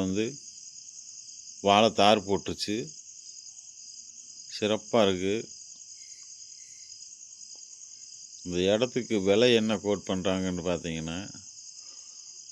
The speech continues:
ரெண்டு ஏக்கர் எண்பது சென்ட்டுக்குமே எண்பத்தஞ்சு லட்ச ரூபா சொல்றாங்க. விலை வந்து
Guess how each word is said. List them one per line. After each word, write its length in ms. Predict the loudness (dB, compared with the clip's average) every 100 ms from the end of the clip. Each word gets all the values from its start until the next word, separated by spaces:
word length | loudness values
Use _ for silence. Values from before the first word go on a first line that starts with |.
| -6 -2
ரெண்டு 240 | 2 4 6
ஏக்கர் 280 | 4 2 2 2
எண்பது 240 | 2 0 2
சென்ட்டுக்குமே 540 | 0 -2 -4 -4 -2 -4 -6 -12 -16 -16 -18 -18 -8 -4
எண்பத்தஞ்சு 460 | -2 0 0 0 0
லட்ச 240 | 0 0
ரூபா 100 | 0 0
சொல்றாங்க. 460 | -4 2 2 2 -2 -4 -8 -16 -18 -18 -18 -20 -18 -8
விலை 200 | -2 2 2
வந்து 180 | 0